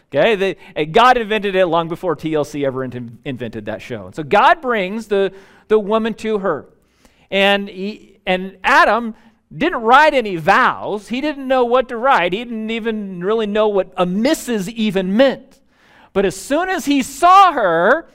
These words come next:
he said, "Uh, at last!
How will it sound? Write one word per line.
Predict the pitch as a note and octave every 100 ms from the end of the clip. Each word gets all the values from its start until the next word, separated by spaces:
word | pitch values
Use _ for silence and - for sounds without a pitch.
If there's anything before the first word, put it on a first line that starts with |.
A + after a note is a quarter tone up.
| _
he | A#3 A#3+
said, | - F#3 F#3 G3+ G3 _ _ _ _ C#3+
"Uh, | E3 E3 G3+
at | G3+ C4+
last! | B3+ F4+ F#4+ G4+ G#4+ D4 C#3+ - - -